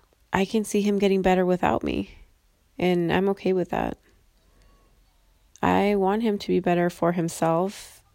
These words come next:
for his family, and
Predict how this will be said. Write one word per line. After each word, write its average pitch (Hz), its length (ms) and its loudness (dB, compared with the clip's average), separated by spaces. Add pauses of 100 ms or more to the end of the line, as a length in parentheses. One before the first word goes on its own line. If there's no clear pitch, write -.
(200)
for 180 240 0
his 180 200 0
family, 175 640 0 (1500)
and 185 1040 -2